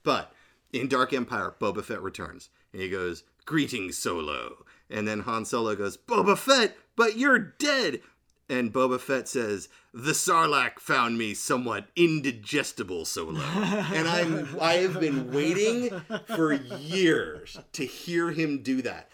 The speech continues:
Speaker 1: because it's such a great line.
Speaker 2: Yeah.
Speaker 1: So I'm really hoping, because this scene,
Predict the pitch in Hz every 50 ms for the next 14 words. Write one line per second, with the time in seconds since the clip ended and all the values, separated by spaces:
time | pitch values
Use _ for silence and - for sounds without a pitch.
0 | - 254 247 170 143 - 175 160 - 165 160 - 233 208 - - 226 233 208 -
1 | - 185 170 160 117 123 135 143 143 147 156 156 147 147 - 131 123 123 131 127
2 | 120 107 98 92 87 - - - 214 330 427 453 392 349 143 151 156 156 147 143
3 | 147 147 156 160 165 160 151 156 147 143 147 135 123 131 160 160 - 180 160 147
4 | - - - _ _ _ _ _ _ - 139 117 113 110 165 180 233 - - -
5 | - - 147 147 156 170 180 202 214 247 233 180